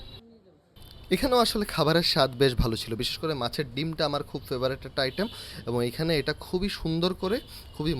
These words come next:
মজা করে রান্না করেছে। কচু শাকটাও আমার কাছে খুবই ভালো লেগেছে, এবং এসব ভিডিও করতে করতে ভিডিওর ভয়েস দিতে দিতে একটা জিনিস আমার মাথায় আসে। যখন আমি ভিডিও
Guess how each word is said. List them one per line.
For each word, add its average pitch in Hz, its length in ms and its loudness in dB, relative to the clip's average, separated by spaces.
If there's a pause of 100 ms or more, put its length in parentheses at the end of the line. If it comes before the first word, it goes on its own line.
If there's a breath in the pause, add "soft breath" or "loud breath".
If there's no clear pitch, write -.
মজা 147 280 4
করে 175 200 2
রান্না 156 280 0
করেছে। 156 240 -2 (140)
কচু 208 260 -6
শাকটাও 226 380 2
আমার 151 180 4
কাছে 160 240 -2
খুবই 143 220 -2
ভালো 120 160 2
লেগেছে, 131 280 -2 (440 loud breath)
এবং 143 100 2 (200)
এসব 226 260 2
ভিডিও 170 280 2
করতে 175 280 -2
করতে 151 240 0 (180)
ভিডিওর 127 340 4
ভয়েস 135 220 6
দিতে 151 160 -2
দিতে 147 200 -2
একটা 135 160 0
জিনিস 131 200 -2
আমার 131 180 2
মাথায় 127 260 0
আসে। - 140 -2 (640 loud breath)
যখন 131 240 2
আমি 170 120 4 (220)
ভিডিও 135 200 2